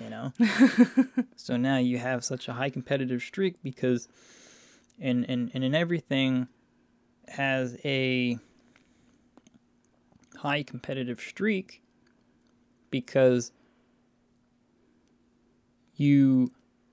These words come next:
Speaker 1: are fighting against the popularity contest.
Speaker 2: Yeah.
Speaker 1: Right?
Speaker 2: And I think it's important to point out it's, you know, because I, I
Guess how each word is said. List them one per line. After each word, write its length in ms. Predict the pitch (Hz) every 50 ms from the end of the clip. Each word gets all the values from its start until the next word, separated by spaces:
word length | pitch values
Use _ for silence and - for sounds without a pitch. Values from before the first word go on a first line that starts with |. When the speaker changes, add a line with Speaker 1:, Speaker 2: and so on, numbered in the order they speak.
| _ -
Speaker 1:
are 100 | - 131
fighting 480 | - - - 135 127 127 139 165 175 175
against 460 | 170 151 - 120 123 - - - _
the 60 | - -
popularity 640 | _ - - 117 120 - 135 120 120 117 123 135
contest. 580 | 139 - - 196 247 262 - - - - - - _ _ _ _ _ _ _
Speaker 2:
Yeah. 320 | - 226 226 - - - 233 - _ _ _ _ _ _ _ _ _ _ _ _ - -
Speaker 1:
Right? 220 | - - 156 196 - _ _ _ _ _ _ _ - - - _ -
Speaker 2:
And 120 | - 349 359
I 140 | 370 370 359
think 220 | - 403 381 359
it's 180 | 403 370 - -
important 560 | 330 311 269 - 294 269 202 240 254 220 233 -
to 120 | 269 247
point 260 | 240 - 254 240 240 240
out 140 | 233 220 -
it's, 360 | - 233 214 - - - - -
you 200 | - 233 240 240
know, 160 | 226 208 202
because 360 | 196 220 190 226 220 208 202
I, 120 | 202 202 208
I 180 | 208 - -